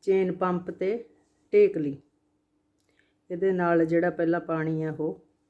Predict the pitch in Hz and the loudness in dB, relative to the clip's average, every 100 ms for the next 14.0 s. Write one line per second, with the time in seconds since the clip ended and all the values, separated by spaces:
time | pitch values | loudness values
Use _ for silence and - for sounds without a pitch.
0 | _ _ _ _ - 165 165 160 170 170 | _ _ _ _ -12 -4 0 0 2 2
1 | 165 170 165 165 165 170 170 175 180 185 | 2 0 -2 -2 -4 -8 -8 -6 -8 -12
2 | _ _ _ _ _ _ _ _ _ _ | _ _ _ _ _ _ _ _ _ _
3 | _ _ _ _ _ - 214 214 220 226 | _ _ _ _ _ -12 -8 -6 2 2
4 | 208 208 202 185 185 185 202 196 165 160 | 4 0 0 0 0 -2 -4 -2 -2 -2
5 | 151 151 151 _ _ _ _ _ _ _ | -2 -6 -10 _ _ _ _ _ _ _
6 | _ _ _ _ _ _ - 196 202 214 | _ _ _ _ _ _ 0 4 4 2
7 | - 208 220 226 - 202 - 202 190 170 | 0 2 2 0 -4 -6 -4 -8 -4 -4
8 | 170 165 160 151 190 _ _ _ _ _ | -2 -2 -2 -2 -6 _ _ _ _ _
9 | _ _ _ _ _ _ _ _ 302 _ | _ _ _ _ _ _ _ _ _ _
10 | _ _ _ _ _ _ 302 _ _ _ | _ _ _ _ _ _ _ _ _ _
11 | _ _ _ 302 _ 294 _ _ _ _ | _ _ _ _ _ _ _ _ _ _
12 | _ _ _ _ - 190 185 - _ 190 | _ _ _ _ -8 -4 -4 -8 _ -6
13 | 190 - 175 170 165 165 165 156 160 _ | -6 -4 -4 -2 -2 -2 -2 -2 -4 _